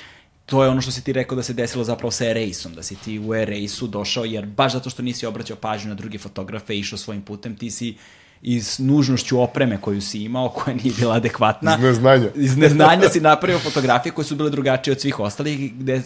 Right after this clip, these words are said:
Speaker 1: gde te zapravo ta međunarodna zajednica unutar samog Red Bulla zapazila. E, a, tvoj razvojni put dalje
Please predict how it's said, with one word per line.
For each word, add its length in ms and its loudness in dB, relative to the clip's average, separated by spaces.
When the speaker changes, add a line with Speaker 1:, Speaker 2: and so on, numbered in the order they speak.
Speaker 1:
gde 200 -2
te 220 -4
zapravo 320 -2
ta 140 -4
međunarodna 520 -4
zajednica 600 -4
unutar 420 -4
samog 280 -8
Red 160 -4
Bulla 240 -2
zapazila. 500 -8
E, 180 -2
a, 440 -2
tvoj 200 6
razvojni 380 4
put 200 0
dalje 420 4